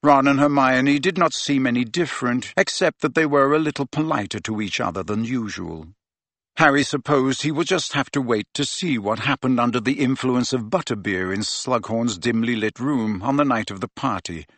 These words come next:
In the meantime, however, he had more pressing worries. Katie Bell was still in Saint Mungo's Hospital with no prospect of leaving,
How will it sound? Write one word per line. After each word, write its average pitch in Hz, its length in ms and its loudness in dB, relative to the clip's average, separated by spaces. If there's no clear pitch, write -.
In 143 100 4
the 165 60 6
meantime, 151 600 4
however, 131 480 4
he 202 140 0
had 160 220 0
more 120 200 0
pressing 98 540 -6
worries. 69 500 -6
Katie 139 280 0
Bell 101 340 2
was 101 160 -2
still 131 300 -2
in 104 100 0
Saint 113 280 -4
Mungo's 110 500 0
Hospital 104 600 -4
with 117 180 -4
no 160 260 -4
prospect - 600 -8
of 92 100 -8
leaving, 95 420 -4